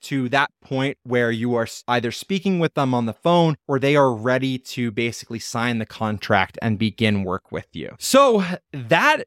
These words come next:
does it. I had a lot of fun answering these questions, and I'll probably do another one of these again in the future. I actually still have, I think, a backlog of, like,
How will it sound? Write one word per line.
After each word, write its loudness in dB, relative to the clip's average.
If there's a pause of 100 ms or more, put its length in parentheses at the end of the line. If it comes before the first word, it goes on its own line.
(140)
does 2
it. -4 (160)
I 0
had 6
a 6
lot 8
of 2
fun 0 (180)
answering 0
these 0
questions, 0
and 4
I'll 8
probably 4
do 4
another 4
one 0
of -4
these -2
again 0
in -4
the -4
future. 4 (100)
I 0
actually -2
still -4
have, -2
I -4
think, -10
a -4 (140)
backlog 0
of, -2
like, 0